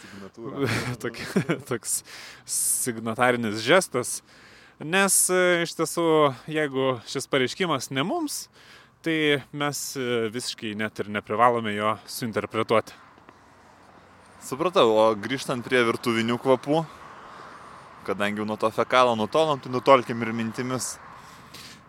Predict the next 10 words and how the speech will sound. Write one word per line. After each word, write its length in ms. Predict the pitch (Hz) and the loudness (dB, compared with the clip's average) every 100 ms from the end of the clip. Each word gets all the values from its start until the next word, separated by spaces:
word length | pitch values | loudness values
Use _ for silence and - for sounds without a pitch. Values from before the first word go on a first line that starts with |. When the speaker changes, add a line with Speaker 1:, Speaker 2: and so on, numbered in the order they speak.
| - | -12
Speaker 1:
Žinai, 400 | 180 220 240 175 123 - | -8 -2 0 0 -2 2
ta 140 | 101 | 2
didelė 440 | 95 107 101 98 92 | 2 0 2 4 2
virtuvė, 460 | 98 - 101 98 98 | 0 0 4 4 2
e, 520 | 110 - - 95 87 87 92 87 - - - - - - | -4 -18 -16 -8 -4 -4 -4 -8 -12 -20 -20 -20 -20 -10
be 160 | 92 95 | -2 -2
sienų, 440 | - 131 123 110 | -2 0 0 0
kaip 160 | - 98 | -4 -6
pats 200 | 107 - | -6 -6
minėjai. 520 | 113 107 110 110 101 | -6 -2 0 0 -4